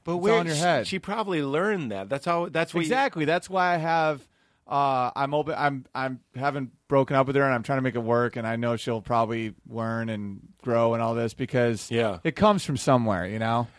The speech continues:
Speaker 1: And, and it can be unlearned. I, I dated a girl that taught me how to be jealous, and then, and then it took a year or so to,
Speaker 2: Right.
Speaker 1: to get back
Speaker 2: You get
Speaker 1: to
Speaker 2: bad habits.
Speaker 1: that carefree place. I was actually just talking about
Speaker 2: Some
Speaker 1: this in
Speaker 2: girls
Speaker 1: therapy.
Speaker 2: get turned down by fighting,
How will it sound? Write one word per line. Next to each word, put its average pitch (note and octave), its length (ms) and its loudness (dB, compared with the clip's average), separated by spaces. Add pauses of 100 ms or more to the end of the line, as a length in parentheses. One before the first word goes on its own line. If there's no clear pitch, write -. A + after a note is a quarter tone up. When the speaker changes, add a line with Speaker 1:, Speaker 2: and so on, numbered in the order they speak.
Speaker 1:
And, F3+ 120 2
and F#3+ 220 0
it F#3+ 80 -2
can G3+ 220 -2
be F3+ 100 2
unlearned. A#2+ 640 -2
I, F#3 220 2
I F3 140 2
dated E3 260 0
a C#3+ 40 -2
girl C3 240 0
that A#2 140 -4
taught A#2 280 -4
me A#2 160 -4
how A2 120 0
to G#2+ 80 -2
be G2+ 120 -4
jealous, F#2+ 420 -4
and G#2+ 100 -4
then, G#2 140 -2
and G#2+ 260 -2
then G#2 100 0
it G2 120 -2
took G#2 160 -2
a G2+ 40 -2
year F#2+ 280 0
or F#2+ 40 -2
so F#2 540 -2
to, C3 80 -2
Speaker 2:
Right. C#3+ 240 2
Speaker 1:
to A#2 80 -4
get A#2 260 -2
back C3+ 300 0
Speaker 2:
You C#3+ 60 -10
get E3 100 2
Speaker 1:
to C#3+ 80 0
Speaker 2:
bad D3 220 4
habits. C3 500 0
Speaker 1:
that C3+ 240 -6
carefree C3+ 580 -2
place. C3+ 440 -4
I C3+ 80 0
was D#3+ 80 0
actually D#3+ 240 -4
just C3+ 260 -2
talking D3 160 -4
about C#3 140 -2
Speaker 2:
Some G3 140 4
Speaker 1:
this - 0 -
in G3 60 -4
Speaker 2:
girls A3+ 260 4
Speaker 1:
therapy. G#3+ 80 2
Speaker 2:
get D#3+ 100 -2
turned F3 240 0
down D#3+ 200 2
by C#3 180 4
fighting, C3 460 0